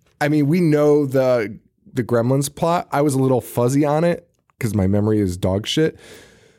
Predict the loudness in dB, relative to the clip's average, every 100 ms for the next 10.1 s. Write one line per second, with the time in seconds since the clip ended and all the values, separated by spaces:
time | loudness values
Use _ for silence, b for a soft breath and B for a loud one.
0 | B B _ -2 0 -2 -8 _ _ -4
1 | -2 0 -2 -2 -6 -6 -20 _ -2 0
2 | 0 0 0 -2 -2 0 2 2 2 2
3 | 0 0 0 -4 -10 -2 0 2 2 2
4 | 2 2 2 0 -2 -2 -6 -12 _ _
5 | -20 -20 -8 -2 0 0 0 0 2 2
6 | 2 0 0 -2 -2 -2 -2 -4 -2 -2
7 | 0 -2 0 0 0 -2 -2 -2 -2 -4
8 | 0 0 0 -2 -4 -6 -8 -8 -10 -14
9 | -2 0 2 0 -2 0 0 0 0 0